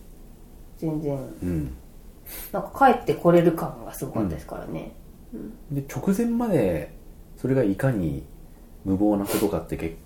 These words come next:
Speaker 2: 構隠すじゃないですか。
Speaker 1: うん。
Speaker 2: 最後、あの、最後のリハだみたいな感じで
Speaker 1: うん。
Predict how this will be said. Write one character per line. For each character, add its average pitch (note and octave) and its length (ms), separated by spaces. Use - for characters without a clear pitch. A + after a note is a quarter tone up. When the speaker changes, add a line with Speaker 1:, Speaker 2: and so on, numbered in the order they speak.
Speaker 2:
構 C#2+ 260
隠 - 260
す - 40
じ D#3+ 80
ゃ D#3+ 40
な D#3+ 100
い - 20
で F3+ 60
す E3 100
か。 D#3 80
Speaker 1:
う D3+ 40
ん。 D3 80
Speaker 2:
最 D3+ 180
後、 D#2 280
あ - 60
の、 - 380
最 - 300
後 E3+ 100
の A2+ 100
リ D#2 120
ハ G#2 100
だ G#2+ 120
み B2 100
た - 100
い - 60
な - 80
感 F3+ 240
じ F3 60
で C3+ 220
Speaker 1:
う - 40
ん。 - 100